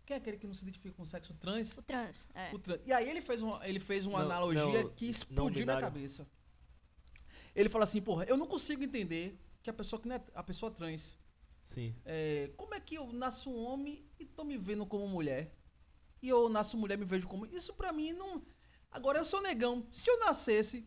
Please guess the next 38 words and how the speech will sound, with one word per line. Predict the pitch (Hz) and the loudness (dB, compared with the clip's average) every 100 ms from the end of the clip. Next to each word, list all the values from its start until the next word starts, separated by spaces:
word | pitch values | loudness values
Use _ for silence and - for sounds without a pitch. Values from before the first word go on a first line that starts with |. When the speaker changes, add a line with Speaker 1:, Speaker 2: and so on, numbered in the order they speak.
| - | -8
Speaker 1:
e | |
tivesse | - 254 254 247 | 0 2 4 2
me | 247 | 0
enxergando | 226 233 202 208 220 | 4 4 4 2 0
como | 214 254 240 | 2 2 4
japonês, | 220 233 220 185 165 180 - - - - | 6 6 4 2 2 0 -2 -10 -20 -8
todo | - 392 | -2 0
mundo | 330 330 | 2 2
ia | |
dizer | 302 294 | 0 0
que | 381 | 2
eu | |
era | 381 | 2
preconceituoso. | 370 339 277 262 190 196 262 - - - - - | 0 -2 -2 0 2 0 -2 -8 -18 -20 -20 -14
Não, | - 269 285 | -2 2 4
eu | |
me | 302 | 4
vejo | 285 285 294 | 6 6 4
como | - 302 | 0 2
branco, | 196 233 277 269 | 4 4 0 -8
não | 359 | -6
me | 294 | -2
vejo | 220 214 | -2 -2
como | 214 | -8
preto, | 190 170 170 | -6 -8 -6
eu | 220 | -6
me | |
vejo | 226 220 247 320 | -2 -2 -2 -6
como | 370 392 | -8 -4
uma... | 370 269 247 - - | -2 -2 -2 -6 -14
Eu | - | -6
me | 226 | -4
vejo | 196 214 240 370 - | 0 0 2 -4 -6
como, | - 415 415 359 - - | -6 -4 -4 -4 -6 -10
como | - 285 | -2 2
japonês. | 285 285 403 311 370 - - - - | 2 2 -2 -2 -2 -8 -18 -20 -6
Speaker 3:
Isso | 147 185 | -2 -2
acon-, | 175 | -2